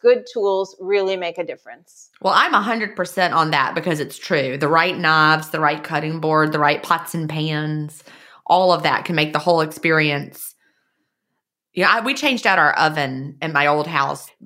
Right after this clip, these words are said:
Speaker 2: I realized I was cooking a lot, but my oven was terrible.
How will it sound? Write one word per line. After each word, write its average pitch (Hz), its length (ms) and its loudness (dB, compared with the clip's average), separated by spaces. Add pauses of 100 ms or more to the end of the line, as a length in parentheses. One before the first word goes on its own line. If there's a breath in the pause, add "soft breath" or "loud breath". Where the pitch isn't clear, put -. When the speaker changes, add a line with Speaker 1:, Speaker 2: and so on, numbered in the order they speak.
Speaker 2:
I 160 120 2
realized 175 600 2
I 160 120 4
was 156 140 -4
cooking 208 300 -6
a 147 80 0
lot, 143 280 4
but 160 100 -2
my 147 320 2
oven 170 220 0
was 156 140 -2
terrible. 180 680 2